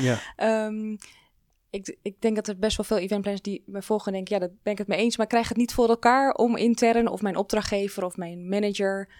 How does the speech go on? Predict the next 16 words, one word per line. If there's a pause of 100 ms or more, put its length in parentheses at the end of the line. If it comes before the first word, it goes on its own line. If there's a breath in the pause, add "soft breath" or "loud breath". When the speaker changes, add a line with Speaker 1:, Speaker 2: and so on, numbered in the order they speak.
(280 soft breath)
Speaker 2:
eh, (440)
dit
te
laten
inzien."
En
wa-,
waar,
wat
voor
tips
heb
je
voor
deze
mensen?